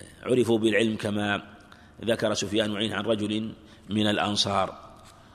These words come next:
والحديث، آه، ظاهر فيما ذكره المصنف رحمه الله، وهو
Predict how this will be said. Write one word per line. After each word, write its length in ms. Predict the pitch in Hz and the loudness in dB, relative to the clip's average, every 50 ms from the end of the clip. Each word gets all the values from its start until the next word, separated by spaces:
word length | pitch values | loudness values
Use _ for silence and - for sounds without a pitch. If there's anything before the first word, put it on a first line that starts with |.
| - - - - | -20 -20 -20 -10
والحديث، 1300 | - 117 113 113 110 104 101 - - - - - - - 127 135 - - 113 113 131 143 156 156 - - - - - - - - - - - - - - - - - - - | -6 -4 -2 -2 -2 -4 -6 -8 -12 -16 -20 -18 -4 0 0 2 4 4 4 4 4 2 2 2 0 -2 -4 -6 -6 -8 -8 -10 -10 -10 -12 -12 -12 -14 -16 -16 -18 -16 -14
آه، 540 | - 95 107 110 107 101 95 92 87 85 85 - - - - - - - - - - - - - - - - | -12 -10 -8 -8 -8 -8 -8 -8 -10 -12 -14 -16 -18 -20 -20 -20 -20 -20 -20 -20 -20 -20 -20 -20 -20 -18 -16
ظاهر 720 | - - - 104 95 113 127 127 117 110 113 107 107 - - - - - - - - - - - - - - - | -12 -12 -10 -4 0 4 4 4 6 4 2 2 0 -2 -6 -8 -8 -8 -8 -8 -12 -20 -20 -20 -20 -20 -12 -6
فيما 500 | 107 107 107 107 107 104 104 101 98 98 | -4 -2 -2 -2 -2 -2 -2 -4 -2 0
ذكره 300 | 110 117 - 117 104 104 | 0 0 0 0 -2 -2
المصنف 460 | 104 98 98 117 104 104 98 95 104 | -2 -2 -4 -4 -4 -4 -4 -6 -6
رحمه 420 | 95 92 - 101 101 101 98 98 | -6 -6 -6 -6 -6 -6 -6 -6
الله، 360 | 98 98 104 107 107 104 - - - - - - - - - - - - - - - - - - | -4 -2 -2 0 0 -2 -2 -6 -10 -16 -20 -20 -20 -20 -20 -20 -20 -20 -20 -20 -20 -20 -16 -10
وهو 680 | - 101 104 107 101 104 104 107 107 104 101 92 - | -6 -4 -2 -2 0 0 0 0 0 0 -2 -2 -4